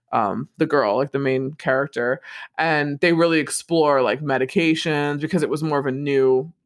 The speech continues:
like, a new thing, and, you know, whether the mom wanted it and the dad was, you know, it was, like, a whole thing. But it's, it's a really good movie. But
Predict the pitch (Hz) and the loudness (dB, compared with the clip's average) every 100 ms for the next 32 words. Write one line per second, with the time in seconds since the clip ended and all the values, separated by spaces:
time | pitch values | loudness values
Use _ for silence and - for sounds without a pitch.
0 | _ 143 143 135 139 131 139 135 135 139 | _ -8 -4 -4 -2 -4 -2 -2 0 -2
1 | 131 120 120 143 113 127 123 95 139 185 | -2 -4 -4 -4 -2 -2 -2 -4 -2 2
2 | 190 180 170 165 160 151 151 131 113 131 | 2 0 0 0 0 0 0 -2 -8 -4
3 | 143 165 156 147 131 131 135 - _ - | -2 0 0 0 -2 -4 -4 -14 _ -20
4 | - - 180 170 175 190 156 160 139 143 | -20 -8 0 0 2 0 0 -2 -2 -2
5 | 123 135 139 - - 196 196 180 160 147 | -2 0 0 -2 -2 2 2 2 0 -2
6 | 147 131 135 156 | -2 0 0 -2